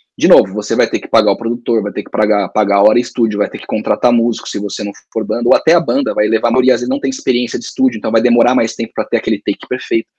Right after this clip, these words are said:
Então, assim, são uma série de, de, de coisas que faz com que o preço se eleve. Então, se a gente tá falando de três a cinco mil reais uma música,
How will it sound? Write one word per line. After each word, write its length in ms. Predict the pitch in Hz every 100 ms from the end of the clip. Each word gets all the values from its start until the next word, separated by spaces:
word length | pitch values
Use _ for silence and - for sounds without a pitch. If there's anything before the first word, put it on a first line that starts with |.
| - - -
Então, 200 | 117 143
assim, 240 | - 120
são 160 | - 120
uma 100 | 120
série 240 | - 127
de, 140 | 127 120
de, 140 | 110
de 100 | 110
coisas 340 | - 120 123
que 120 | - -
faz 180 | 117
com 80 | 123
que 80 | 120
o 40 |
preço 360 | - 120 - 135
se 160 | - 170
eleve. 280 | 180 - - _
Então, 200 | 95 127
se 80 | 127
a 20 |
gente 80 | 127
tá 100 | 123
falando 160 | 131 131
de 60 |
três 240 | - 135 127
a 20 |
cinco 260 | - 117
mil 120 | 117 113
reais 280 | 107 104
uma 120 | 104 104
música, 420 | 135 143 -